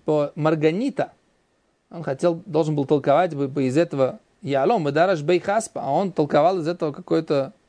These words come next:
какую-то глину. То есть, как бы, как раз он говорит, что его толкование, оно не очень верно. Май Марганита, что такое, какой, какой, какой и алмаз нужно было из этого учить? Детание, Веиша груша мииша, а филу ло низгарша эло мииша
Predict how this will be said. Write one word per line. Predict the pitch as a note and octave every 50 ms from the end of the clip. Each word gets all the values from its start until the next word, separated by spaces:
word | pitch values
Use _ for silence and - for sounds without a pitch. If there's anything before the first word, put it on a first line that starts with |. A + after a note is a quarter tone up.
| _ _ _ _ _
какую-то | - C#3+ C#3 - D3
глину. | D3 F3 G3 F3 C#3+
То | A#2+
есть, | B2+ - -
как | - C#3 C#3
бы, | C#3 C3+ - - - - - - _ _ _
как | -
раз | E3 D3+ C#3+ -
он | D3+ D3+ D3+ - - -
говорит, | D#3+ D3+ E3+ F3+ F#3+ E3+
что | - D#3+
его | D3 D3 C#3 D#3 F3+ E3+
толкование, | - - F#3 E3+ D3+ - F3+ E3+ F#3+ A#3+ C#4+ C4+ A#3+
оно | A3 G#3
не | G#3 G#3
очень | G3+ - F#3+ F#3+
верно. | F3+ F#3 F3 E3 C#3+ - - _ _ _ _ _ _ _ _ _ _ _ -
Май | C#3+ D3+ E3+
Марганита, | F#3 F#3+ F#3 E3 E3 D#3+ D3+ C3+ B2 B2
что | - - D3+
такое, | D3+ D3+ - D#3+ C#3+ C3+ C3 C3 - -
какой, | - - - F#3 F#3 F#3 E3+ D#3+
какой, | D#3+ _ - B2+ - - - F3+ F#3 F3+ E3+ E3 D3
какой | D3 B2+ - E3 E3+ F#3 F3
и | D3+ C#3+ D#3+ -
алмаз | - D3+ D3+ C#3+ D3 D#3+ E3+ F3+ E3+
нужно | - D#3 C#3 C3+ C#3
было | C3 C3+ C#3
из | C3 B2
этого | C#3 C3 - - C3 B2+
учить? | B2 B2 - - - - - _ _ _ _ _ _ _ _ _ _ -
Детание, | D3 C#3+ C#3 - F#3+ A#3 A#3+ G#3+ F3 C#3+ D3 - -
Веиша | C3+ C#3+ C#3+ C#3+ C3+ - - G#3 A3+ A#3+
груша | G3+ F3 E3+ D3+ - - D#3 F3 F3+
мииша, | F3+ F3+ E3+ D3 - C#3 C3 C#3 C3 D3+
а | C3+
филу | - - - A3+ A3 A3 G#3
ло | G#3 A#3 B3+
низгарша | C#4 C4+ G#3+ F#3 G3+ F#3 E3 - G3+ G#3 G#3+
эло | A3
мииша | G#3+ G#3+ G#3 G3+ F#3+ E3 - - A#3 C4+ A#3+ D#3 -